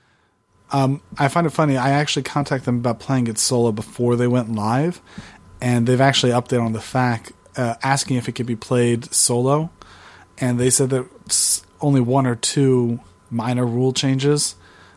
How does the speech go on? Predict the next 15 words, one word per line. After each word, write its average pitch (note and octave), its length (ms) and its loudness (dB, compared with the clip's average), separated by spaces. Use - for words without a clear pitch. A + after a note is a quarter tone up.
um, A2 320 -4
so A#2 200 0
that, A2+ 140 -4
and A2+ 180 -2
you're A#2 220 0
controlling A2+ 500 0
multiple A2+ 460 0
hands, C3 600 2
and A2+ 380 0
they've A#2 140 2
actually A#2 520 0
apparently D3 500 -2
updated A#2 800 -2
to - 140 -8
list A#2+ 680 0